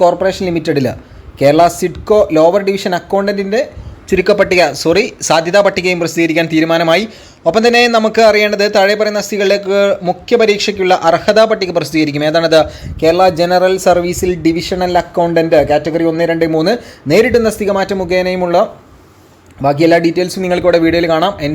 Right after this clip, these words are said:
സി എ, എസ് സി സി, പട്ടികവർഗം, എൽ സി ബാർ എ ഐ, ഒ ബി സി, പട്ടികജാതി, മുസ്ലിം, ഈഴവ, വിശ്വകർമ്മ കാറ്റഗറി നമ്പറാണ് പിന്നീട് കൊടുത്തിരിക്കുന്നത്. എഴുന്നൂറ്റി ഇരുപത്തിമൂന്ന് മുതൽ എഴുന്നൂറ്റി ഇരുപത്തഞ്ച് ബാർ രണ്ടായിരത്തി ഇരുപത്തിനാല്, ഇരുന്നൂറ്റി അറുപത്തൊന്ന് ബാർ രണ്ടായിരത്തി ഇരുപത്തിനാല്, ഇരുന്നൂറ്റി എഴുപത്തൊന്ന് മുതൽ ഇരുന്നൂറ്റി എഴുപത്തിരണ്ട് ബാർ രണ്ടായിരത്തി ഇരുപത്തിനാല്, ഈ ഒരു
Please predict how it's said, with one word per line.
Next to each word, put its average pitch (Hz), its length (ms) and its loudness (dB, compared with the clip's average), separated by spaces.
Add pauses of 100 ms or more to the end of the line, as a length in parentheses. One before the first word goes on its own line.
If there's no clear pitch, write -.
സി 175 160 -4
എ, - 80 2
എസ് 156 160 -10
സി 160 140 -2
സി, 190 120 -2
പട്ടികവർഗം, 160 520 2
എൽ 147 140 -2
സി 208 100 -4 (500)
ബാർ 165 180 6
എ - 100 2
ഐ, 202 140 0
ഒ - 100 2
ബി 185 120 -4
സി, 202 120 -2
പട്ടികജാതി, 180 440 0
മുസ്ലിം, 185 300 -6
ഈഴവ, 180 180 4 (120)
വിശ്വകർമ്മ 185 460 -2
കാറ്റഗറി 175 380 -2
നമ്പറാണ് 180 320 0
പിന്നീട് 170 260 -2
കൊടുത്തിരിക്കുന്നത്. 165 600 0 (580)
എഴുന്നൂറ്റി 196 280 0
ഇരുപത്തിമൂന്ന് 220 440 0
മുതൽ 220 200 0
എഴുന്നൂറ്റി 202 320 0
ഇരുപത്തഞ്ച് 202 400 0 (180)
ബാർ 175 160 6
രണ്ടായിരത്തി 175 360 2
ഇരുപത്തിനാല്, 175 380 -2
ഇരുന്നൂറ്റി 170 320 -4
അറുപത്തൊന്ന് 175 340 -2
ബാർ 170 140 4
രണ്ടായിരത്തി 165 280 2
ഇരുപത്തിനാല്, 165 340 0
ഇരുന്നൂറ്റി 160 300 -2
എഴുപത്തൊന്ന് 165 360 -4
മുതൽ 160 220 2
ഇരുന്നൂറ്റി 160 320 -2
എഴുപത്തിരണ്ട് 156 580 0
ബാർ 170 180 4
രണ്ടായിരത്തി 156 340 0
ഇരുപത്തിനാല്, 147 340 2 (480)
ഈ 214 120 0
ഒരു 240 100 6